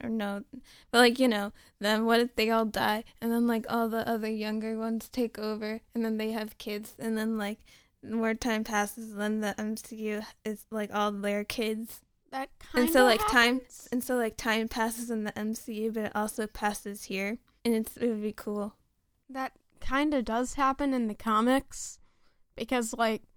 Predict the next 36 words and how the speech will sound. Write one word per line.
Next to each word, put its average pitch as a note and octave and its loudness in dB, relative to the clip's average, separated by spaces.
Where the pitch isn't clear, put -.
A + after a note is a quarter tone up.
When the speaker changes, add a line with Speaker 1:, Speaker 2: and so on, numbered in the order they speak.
Speaker 2:
<laughs> - -20
there B3 8
are B3+ 4
multiple C4+ 6
different B3+ 2
versions A#3+ 0
of A#3 0
the A3+ 2
Young A#3+ 2
Avengers A#3+ 4
that A3 2
happen A3+ 2
after A3 0
the G#3 -2
Avengers A3+ 0
die, A#3+ 2
and B3 4
then, B3+ 8
like, B3 4
the A#3+ 2
world A#3 4
gets - -2
rebirthed A3+ 4
in A3+ 2
some A3+ 4
way. A3 4
It G#3 -2
happened, A3 0
it's - -12
happened, B3+ 2
like, F#3+ -10
twelve G3+ 0
times, F#3+ -8
I F#3 -10
feel G3 -8
like. F#3+ -12